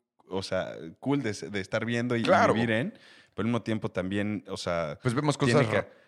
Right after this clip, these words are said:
Speaker 1: asustarnos el, el, el, lo desconocido, porque no sabemos qué puede pasar, porque no hay nada en qué basarse.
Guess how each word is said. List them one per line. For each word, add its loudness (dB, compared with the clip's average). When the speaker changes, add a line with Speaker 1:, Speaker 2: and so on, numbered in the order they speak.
Speaker 1:
asustarnos -4
el, -2
el, -6
el, -10
lo -4
desconocido, -4
porque -10
no -4
sabemos -4
qué -8
puede -4
pasar, -4
porque -8
no 0
hay 2
nada 2
en -4
qué -4
basarse. -6